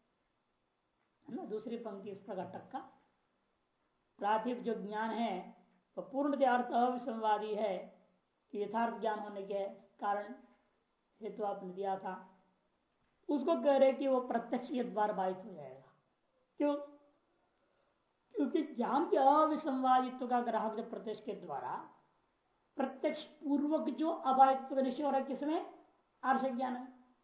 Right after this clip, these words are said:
प्रत्यक्ष पूर्वक ही, इसका मतलब आर्षक ज्ञान में अबाधितत्व का निश्चय हुआ और प्रत्यक्ष पूर्वक ही आर्षक ज्ञान की प्रवृत्ति माननी पड़ेगी। दोनों तत्पूर्वक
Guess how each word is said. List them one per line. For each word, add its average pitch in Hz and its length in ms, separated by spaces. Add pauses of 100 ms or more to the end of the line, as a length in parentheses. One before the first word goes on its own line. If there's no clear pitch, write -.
(840)
प्रत्यक्ष 240 360
पूर्वक 262 360
ही, 320 120 (460)
इसका 247 240
मतलब 302 520 (120)
आर्षक 240 320
ज्ञान 254 340
में 320 260 (300)
अबाधितत्व 262 720
का 220 80
निश्चय 196 240
हुआ 185 360 (260)
और 302 260
प्रत्यक्ष 294 420
पूर्वक 269 460
ही 262 540 (200)
आर्षक 240 380
ज्ञान 240 220
की 233 60
प्रवृत्ति 185 460
माननी 220 280
पड़ेगी। 285 520 (800)
दोनों 208 240 (880)
तत्पूर्वक 196 800